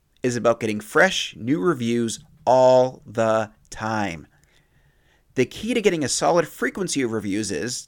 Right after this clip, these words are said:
to, well, keep asking for reviews. All right, there you go. Quantity, quality, and frequency. Each of these pillars is essential to your plan.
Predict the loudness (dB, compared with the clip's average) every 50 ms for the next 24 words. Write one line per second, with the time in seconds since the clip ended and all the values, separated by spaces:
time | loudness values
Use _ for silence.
0 | _ -14 -10 -6 -4 -4 -4 -4 -6 -10 -12 -10 -6 -6 -4 -6 -6 _ _ _
1 | -20 -16 -8 -6 -4 -4 -4 -4 -4 -4 -4 -6 -6 -10 -12 -14 -14 -12 -10 -10
2 | -10 -10 -12 -14 -16 -16 -16 -18 -16 -14 -16 -16 -16 -20 _ _ _ _ _ _
3 | _ _ _ _ _ _ _ _ _ _ _ _ _ _ _ _ _ -20 _ _
4 | _ _ _ -8 -2 2 4 4 4 2 0 -6 -14 _ _ _ _ _ _ _
5 | _ _ _ _ _ -4 -2 -2 -2 0 -2 -4 -4 -8 _ _ _ _ _ _
6 | _ _ _ _ -8 -2 0 0 0 -2 -4 -8 -8 -8 -10 -14 _ _ _ _
7 | _ _ _ _ _ _ _ _ -2 2 4 4 4 4 2 0 -6 -8 -10 _
8 | _ _ _ _ _ _ _ -8 -8 -6 -4 -4 -4 -4 -4 -6 -10 -10 -12 -14
9 | -16 _ _ _ _ _ _ _ _ _ _ _ _ _ _ _ _ _ -4 -4
10 | -2 -4 -4 -6 -8 -8 -8 -4 -2 0 0 0 0 -2 -4 -8 -8 -6 -4 -2
11 | -2 0 0 0 0 0 0 -2 -4 -6 -8 -8 -10 -10 -10 -10 -12 -12 -12 -12
12 | -16